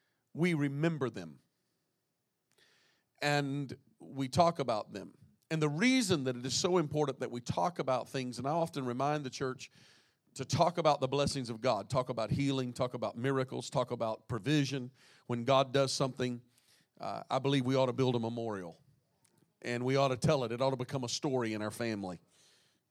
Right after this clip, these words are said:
We were sick, couldn't get well. God healed us. We need to build a memorial there. Should be a story that we grow up, we, we raise our children and grandchildren up telling them, "Hey, I, I,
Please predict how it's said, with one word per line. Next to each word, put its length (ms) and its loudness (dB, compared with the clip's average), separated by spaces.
We 220 -4
were 120 -2
sick, 380 2
couldn't 240 2
get 180 0
well. 300 4
God 260 2
healed 300 2
us. 160 -4
We 80 0
need 100 0
to 60 -2
build 240 4
a 40 0
memorial 500 2
there. 260 -6
Should 240 -4
be 100 4
a 80 4
story 500 6
that 160 -2
we 200 2
grow 300 6
up, 260 4
we, 200 -2
we 200 -2
raise 360 4
our 80 4
children 420 4
and 140 -2
grandchildren 580 4
up 160 0
telling 320 6
them, 160 -2
"Hey, 260 2
I, 520 0
I, 40 -4